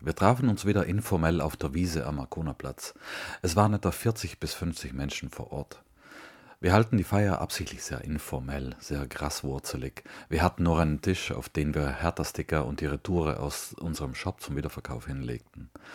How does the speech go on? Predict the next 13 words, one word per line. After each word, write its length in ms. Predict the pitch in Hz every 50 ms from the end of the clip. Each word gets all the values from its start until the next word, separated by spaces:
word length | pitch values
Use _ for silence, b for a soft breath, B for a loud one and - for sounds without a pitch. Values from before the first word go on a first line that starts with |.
| B B B B B B B B B B B
Um 120 | B 90 85
fünfzehn 380 | 90 104 120 113 - - 92
dreißig, 520 | - 76 80 92 113 - - - - - -
zur 160 | - - -
üblichen 360 | 78 87 85 104 95 - -
Anstoßzeit, 840 | 67 92 98 - - 104 101 - - - - 110 110 110 110 - -
stießen 440 | - - - - 98 95 - 101 82
wir 160 | 82 76 58
auf 100 | 76 -
den 160 | - 73 65
hundertneunundzwanzigsten 960 | 64 80 82 73 - - 76 71 69 65 - - 67 65 - - - - 60 60
Geburtstag 540 | 62 62 - 62 60 - - - - -
an, 240 | 67 67 62 58 -